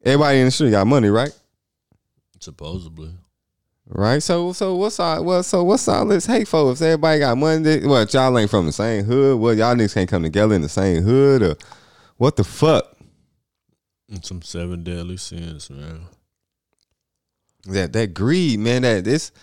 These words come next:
Speaker 1: like that greed and that, that niggas want that power, man. Niggas, I don't know, man.
Speaker 2: I, uh, heard that they was on I thirty-five and dude hopped out and started running towards Mo, and they said that he,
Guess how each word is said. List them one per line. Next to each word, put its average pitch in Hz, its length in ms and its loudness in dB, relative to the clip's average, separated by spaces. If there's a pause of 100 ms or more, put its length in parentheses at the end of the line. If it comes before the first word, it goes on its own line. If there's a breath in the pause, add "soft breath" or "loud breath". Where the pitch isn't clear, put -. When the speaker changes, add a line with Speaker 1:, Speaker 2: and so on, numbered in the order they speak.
(280 soft breath)
Speaker 1:
like 123 200 -2
that 131 200 0
greed 185 360 4
and 175 140 2
that, 156 220 2
that 139 300 0 (300)
niggas 175 220 2
want 143 140 2
that 104 180 0
power, 131 440 2
man. 107 380 0
Niggas, 127 320 -4
I - 60 -4
don't 107 320 0
know, 85 220 0
man. 78 260 -2
Speaker 2:
I, 92 300 -2
uh, 90 160 -4
heard 92 320 -4
that 80 300 -8 (840)
they 95 140 -8
was 87 200 -8
on 87 260 -8
I 92 160 -12
thirty-five 87 880 -12
and 82 260 -18
dude 85 460 -12
hopped 92 380 -16
out 90 320 -10 (1040)
and 90 100 -20
started 85 320 -8
running 82 300 -10
towards 92 360 -8
Mo, 80 400 -12 (320)
and 87 100 -16
they 85 80 -12
said 85 340 -10
that 78 280 -14 (240)
he, 101 360 -20